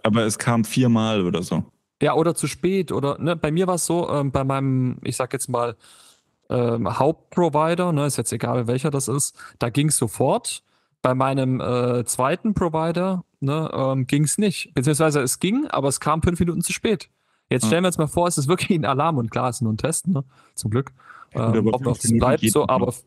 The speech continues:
Speaker 1: Du hast halt
Speaker 2: ja,
Speaker 1: einen
Speaker 2: aber
Speaker 1: Rückstand.
Speaker 2: trotzdem, fünf Minuten können
Speaker 1: <laughs> Nein,
Speaker 2: halt
Speaker 1: Quatsch.
Speaker 2: entscheiden über Leben und Tod,
Speaker 1: Natürlich.
Speaker 2: ja. <laughs>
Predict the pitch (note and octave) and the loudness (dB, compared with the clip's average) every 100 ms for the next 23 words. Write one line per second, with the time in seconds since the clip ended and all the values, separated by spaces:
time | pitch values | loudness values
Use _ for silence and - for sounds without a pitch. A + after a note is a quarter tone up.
0 | - - A#2 - C#3+ F#3+ A#2+ G#3 - F3 | -8 -2 0 2 2 2 2 0 -2 0
1 | D3 C3 F3 F3+ D#3 E3+ F3+ D#3+ C#3 C3 | 0 0 -2 0 2 2 2 -2 0 2
2 | B2 A#2+ F#2 C#3 C3+ D#3 C#3+ B2+ B2+ C3+ | 2 2 0 0 0 0 0 0 2 2
3 | D#3 C#3 C#3 F#3+ C4 D3+ A2+ - - - | 2 0 0 2 4 4 2 0 -6 -8
4 | - - - - | -10 -16 -10 -2